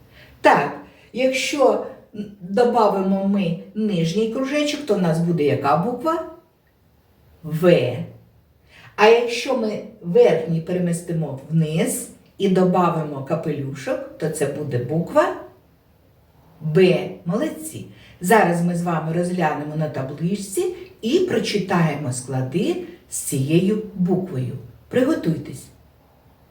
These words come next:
Діти, як завжди, ми починаємо працювати з таблицею.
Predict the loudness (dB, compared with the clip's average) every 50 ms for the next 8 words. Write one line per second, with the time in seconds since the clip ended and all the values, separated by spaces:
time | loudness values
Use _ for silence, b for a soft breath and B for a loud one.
0 | _ _ _ _ _ _ -20 -20 _ _ _ _ _ _ _ _ _ _ _ _
1 | _ _ _ _ _ _ _ _ _ B B B B B B B B B B B
2 | B B B B B B B 0 2 4 4 4 6 6 6 6 4 4 4 4
3 | 4 2 0 -2 0 2 2 2 2 0 -4 -4 -2 -2 -2 -2 0 0 -2 0
4 | 0 -2 0 0 2 2 2 2 0 -2 -2 -4 -6 -4 -4 -2 2 4 6 6
5 | 6 4 0 -4 -6 -4 -4 -4 -2 0 2 2 2 0 -4 -8 -10 -10 -10